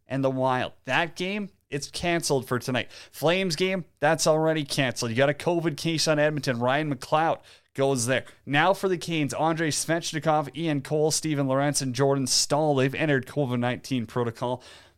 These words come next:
It's a disaster around the league. That's the simplest way to put it. And wow, I really hope we can get through the World Juniors here. Full fans.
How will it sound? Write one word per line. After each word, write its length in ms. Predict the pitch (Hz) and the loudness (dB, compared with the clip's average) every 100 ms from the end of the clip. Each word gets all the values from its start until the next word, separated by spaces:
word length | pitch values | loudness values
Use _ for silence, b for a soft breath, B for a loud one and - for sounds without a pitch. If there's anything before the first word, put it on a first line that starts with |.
| _ | _
It's 180 | - 196 | -4 -2
a 40 | 214 | 2
disaster 920 | 175 185 127 151 151 - - 165 - _ _ | 4 4 4 0 0 -2 0 -2 -2 _ _
around 380 | 131 127 135 127 | -2 0 0 2
the 100 | 117 | 2
league. 360 | 113 113 - - _ _ _ _ _ _ _ _ _ _ _ _ _ _ - | 0 -4 -8 -20 _ _ _ _ _ _ _ _ _ _ _ _ _ _ -6
That's 280 | 156 - - | -4 -2 0
the 100 | 170 | 0
simplest 640 | - 160 147 147 143 - | 2 0 2 4 4 2
way 180 | 120 123 | 0 2
to 80 | 127 | 2
put 260 | 113 123 117 | 0 2 4
it. 160 | 120 B B B B B _ | 2 B B B B B _
And 240 | 120 120 | -2 0
wow, 420 | 110 120 117 101 | 2 2 4 2
I 220 | 95 113 131 | 2 4 4
really 540 | 117 127 143 135 120 | 4 4 6 6 4
hope 280 | 104 123 104 | 2 0 0
we 140 | 117 | -2
can 240 | 113 117 110 | 0 -2 2
get 240 | 113 98 | 0 0
through 160 | 117 110 | -2 -2
the 80 | |
World 260 | 104 104 101 | 2 0 0
Juniors 440 | 101 107 107 101 | -4 -4 -4 -4
here. 180 | - 107 | -2 -2
Full 320 | 101 - 123 | -4 -2 -2
fans. 800 | 113 - 113 110 110 113 - - | -2 -4 -2 -2 -4 -2 -2 -2